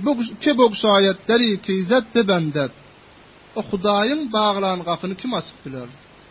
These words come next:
Hudaý nimat bermäýin, men hissat bermäýin diýen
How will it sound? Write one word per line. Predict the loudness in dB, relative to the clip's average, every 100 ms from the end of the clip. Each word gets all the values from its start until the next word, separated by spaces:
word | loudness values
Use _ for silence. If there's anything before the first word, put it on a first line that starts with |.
| -18
Hudaý | -4 0 0 -2
nimat | -4 -6 -8 -2
bermäýin, | 0 0 0 0 -2 -6 -10 -20 -20 -20 -20 -20 -20 -10
men | -6 -6
hissat | -6 -8 -4
bermäýin | -2 0 -2 -2 -4
diýen | -6